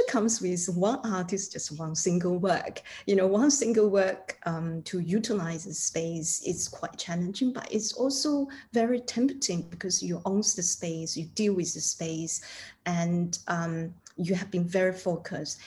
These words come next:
And the one v-, advantage of having a physical space, um, which is non-institutional and non-, uh, uh, non-commercial, um, is the freedom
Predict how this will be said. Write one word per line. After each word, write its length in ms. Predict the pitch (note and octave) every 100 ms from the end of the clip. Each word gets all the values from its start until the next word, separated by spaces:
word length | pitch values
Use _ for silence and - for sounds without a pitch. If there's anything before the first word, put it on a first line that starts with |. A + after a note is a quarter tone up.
| -
And 120 | -
the 40 | A#3
one 260 | A#3+ D#4 - -
v-, 200 | F3+ - - -
advantage 840 | F3 G3+ A#3+ F4+ - G#3+ E3+ - -
of 200 | F3 E3+
having 540 | F3 F#3+ G3 G3 F#3
a 200 | F3 E3+
physical 540 | - G#3+ G#3+ C#4 C#4 C4
space, 840 | - - E3 D3 F3 C4 - - - - -
um, 340 | E3+ D#3+ D#3+ -
which 360 | F#3+ G3 - -
is 320 | F3 - C3+
non-institutional 1400 | E3 F#3+ G3 G3+ F3+ E3+ - D#3+ - F3+ - A#3+ B3+ C4
and 200 | F3+ E3 E3+
non-, 480 | F3 F3 E3+ E3+ -
uh, 240 | E3 D#3+ D#3+ - -
uh, 280 | D#3 D3+ D#3+ -
non-commercial, 1300 | F3 E3+ E3 F3 - - E3 D#3 F3+ - B3+ C4+ - - - - -
um, 300 | - F3 F3
is 240 | G3 F#3+ -
the 80 |
freedom 560 | G3+ - G3+ F#3 D3 F3